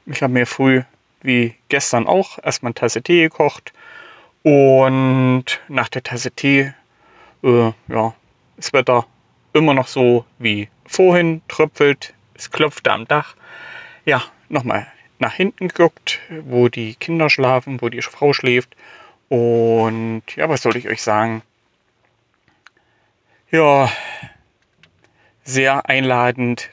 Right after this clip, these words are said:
dort <laughs> die Zeit weiter zu verbringen. Ähm, ich wurde dann von Kind zwei gebeten, doch wieder nach hinten zu kommen. Und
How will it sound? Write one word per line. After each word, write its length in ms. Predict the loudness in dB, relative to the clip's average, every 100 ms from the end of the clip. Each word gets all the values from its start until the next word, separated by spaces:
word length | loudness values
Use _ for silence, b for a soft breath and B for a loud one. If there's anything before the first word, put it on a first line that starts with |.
| _
dort 380 | -2 -2 -6 -20 _ _
<laughs> 160 | -6 -4 -2 -6 B B -10
die 120 | -8
Zeit 360 | -2 -2 0
weiter 220 | -2 -2 0
zu 140 | -2
verbringen. 380 | -4 -6 -6 -6 B B B B B B 0
Ähm, 920 | 2 4 2 2 2 2 2 0 -4 _ _ b b -10
ich 140 | 0
wurde 220 | 2 2
dann 220 | 2 0
von 220 | -2 -4 -4
Kind 320 | -2 -2 0
zwei 380 | -4 -2 -2 0
gebeten, 640 | -2 -4 -2 -2 -2 -2
doch 220 | -2 -4
wieder 180 | -6 -6
nach 140 | -6
hinten 420 | -6 -6 -6 -10 -8
zu 140 | -8
kommen. 580 | 0 0 2 -2 -4 -8 -16
Und 880 | -10 0 2 4 4 4 2 -2